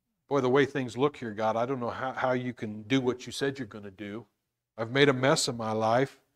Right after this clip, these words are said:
There's too many obstacles, God." The God who can open the, the womb of a barren woman, the God who can make a man a father at age one hundred,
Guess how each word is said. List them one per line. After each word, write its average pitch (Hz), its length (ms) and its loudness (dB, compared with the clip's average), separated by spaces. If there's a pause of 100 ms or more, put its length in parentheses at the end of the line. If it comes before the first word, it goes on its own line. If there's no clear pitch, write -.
(600)
There's - 120 -14
too 170 160 8
many 165 160 6
obstacles, 160 580 6
God." 147 460 6 (1700)
The 117 80 -12
God 139 240 6
who 143 80 2
can 135 160 -2
open 143 260 0
the, 131 240 -2 (100)
the 120 320 -4 (600)
womb 143 280 -2
of 123 120 -4
a 123 60 -6
barren 139 400 2
woman, 127 400 -2 (540)
the 113 60 -20
God 147 220 6
who 147 100 4
can 139 160 -2
make 147 200 0
a 135 40 -2
man 143 220 0
a 127 60 -2
father 156 440 6
at 135 80 2
age 147 220 2
one 151 160 2
hundred, 135 560 2